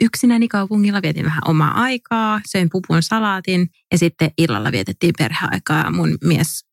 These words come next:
kokkas, mä just mietin, että jotain ruokaa, mitä mä toivoin. Olisiko ollut joku teriyaki-juttu.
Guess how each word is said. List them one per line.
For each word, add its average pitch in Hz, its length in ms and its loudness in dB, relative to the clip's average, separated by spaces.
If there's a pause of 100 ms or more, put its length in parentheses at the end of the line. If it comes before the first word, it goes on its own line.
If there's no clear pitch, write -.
kokkas, - 360 -2
mä 156 80 4
just 170 180 0
mietin, 156 200 2
että 175 160 -2
jotain 165 240 0
ruokaa, 190 320 -2
mitä - 180 -4
mä 143 80 -2
toivoin. 208 720 0 (720)
Olisiko - 300 0
ollut - 140 2
joku - 160 0
teriyaki-juttu. 160 920 0